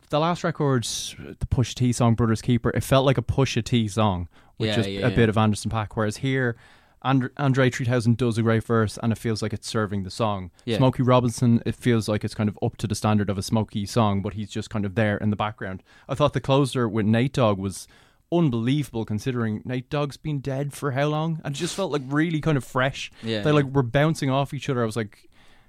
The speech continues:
Speaker 1: a bit taken aback by how good it was. So yeah, there is, like, there's definitely some low points, uh, the likes of Yada Yada. I don't think King James works, and I don't
Speaker 2: Yeah.
Speaker 1: think he can do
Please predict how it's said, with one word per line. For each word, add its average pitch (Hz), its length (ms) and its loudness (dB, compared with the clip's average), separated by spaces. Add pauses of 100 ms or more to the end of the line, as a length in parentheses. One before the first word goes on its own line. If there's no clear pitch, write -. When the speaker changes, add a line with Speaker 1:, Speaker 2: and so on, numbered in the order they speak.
(160)
Speaker 1:
a 123 100 -2
bit 123 200 0
taken 127 300 -6
aback 123 240 -6
by 107 100 -8
how 110 120 -6
good 107 140 -10
it 107 80 -12
was. 101 180 -12
So - 100 -4
yeah, 151 200 2
there 160 200 0
is, 156 120 2
like, 156 220 0 (240)
there's 139 160 -2
definitely 170 460 2
some 139 280 2
low 127 200 4
points, 113 560 -4
uh, 117 240 -4 (260)
the 117 100 -4
likes 110 280 -4
of 117 40 -4
Yada 107 300 -2
Yada. 104 380 -4 (180)
I 123 80 0
don't 123 160 4
think 123 160 0 (140)
King 131 280 2
James 117 380 2
works, 117 340 -2
and 127 80 0
I 127 60 4
don't 123 280 4
Speaker 2:
Yeah. - 40 -4
Speaker 1:
think 127 140 4
he 117 120 2
can 120 140 0
do 113 320 2